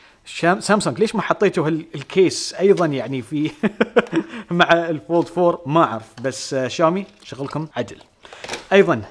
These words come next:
عندنا الأدابتر أو الشاحن، سبعة وستين واط، يو اس بي إلى يو اس بي سي،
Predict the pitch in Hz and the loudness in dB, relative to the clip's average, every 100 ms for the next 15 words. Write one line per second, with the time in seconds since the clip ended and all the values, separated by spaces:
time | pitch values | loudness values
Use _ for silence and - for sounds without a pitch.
0 | - 131 143 156 147 - 127 117 113 _ | -10 -8 -2 0 -2 -4 -8 -8 -10 _
1 | 123 131 139 170 190 - 107 107 - 101 | -6 -4 -4 -6 -6 -6 -8 -8 -10 -12
2 | 95 92 87 - - - 180 - 220 226 | -12 -14 -14 -16 -8 2 2 4 -4 -6
3 | - - 226 143 110 107 - 214 _ - | -12 0 0 2 -2 -4 -6 -10 _ -4
4 | 151 127 98 92 104 175 135 - _ _ | -2 -2 -6 -8 -2 -2 -2 -8 _ _
5 | _ _ - 165 156 - 160 233 _ _ | _ _ 0 2 2 -4 -4 -6 _ _
6 | _ - 135 127 147 127 120 110 233 | _ -6 -4 -2 -6 -8 -10 -6 -6